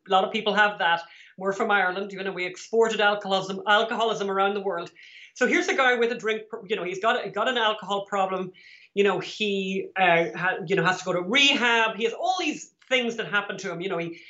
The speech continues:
he gets a stripper pregnant and then, you know, says he isn't the father of the child. You know, he, all this kind of stuff. And here's, when you, when you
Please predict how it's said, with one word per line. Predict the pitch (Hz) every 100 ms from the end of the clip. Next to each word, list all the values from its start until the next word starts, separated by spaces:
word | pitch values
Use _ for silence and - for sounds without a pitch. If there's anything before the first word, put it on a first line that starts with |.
| -
he | - 220
gets | 214 196
a | 202
stripper | - - 233 226 220
pregnant | - 214 214 226 220 214 - - _ -
and | 180 180 175
then, | 196 196 196 190 -
you | 202
know, | 190 185 185
says | - 202
he | 196 180 196
isn't | 190
the | 165
father | - 247 240 202 190
of | -
the |
child. | - - 247 233 226 214 - _ - -
You | 262
know, | 262 208 196
he, | - - 220 214 202 - _ -
all | 349 415
this | 381
kind | - 254
of | 226
stuff. | 247 202
And | 240 240 _
here's, | - 415 440 466 -
when | 208 349
you, | 403
when | - 381
you | 392